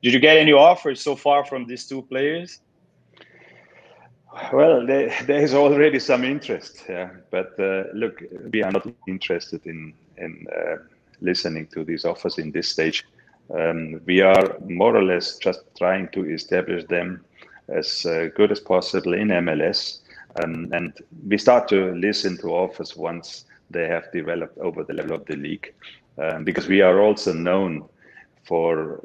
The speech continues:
Speaker 2: the purpose that we do not wanna block talent. And, you know, the dream of every American kid is basically to play over in Europe.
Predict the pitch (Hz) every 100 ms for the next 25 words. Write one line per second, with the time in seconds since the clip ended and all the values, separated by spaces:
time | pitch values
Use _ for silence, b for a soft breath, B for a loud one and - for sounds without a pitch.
0 | - 85 - 101 85 82 85 - 80 -
1 | 101 92 80 76 80 76 - 85 85 -
2 | - - 80 80 92 - _ _ b b
3 | - 80 78 78 87 87 85 101 110 95
4 | 90 92 87 82 82 87 85 85 73 87
5 | - 71 - _ _ 85 82 - - 71
6 | 73 - 78 78 78 78 71 69 73 85
7 | 69